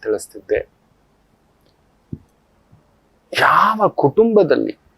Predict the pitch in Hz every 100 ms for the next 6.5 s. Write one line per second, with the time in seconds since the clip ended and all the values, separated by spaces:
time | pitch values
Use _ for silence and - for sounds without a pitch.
0 | _ _ _ _ _ _ _ - 156 -
1 | 185 123 - - 165 160 - 214 214 202
2 | 190 175 127 110 143 160 165 147 151 143
3 | 139 131 113 110 101 104 113 110 101 -
4 | _ - - - _ _ - - _ -
5 | - 110 123 143 175 175 - - 147 226
6 | 220 196 160 131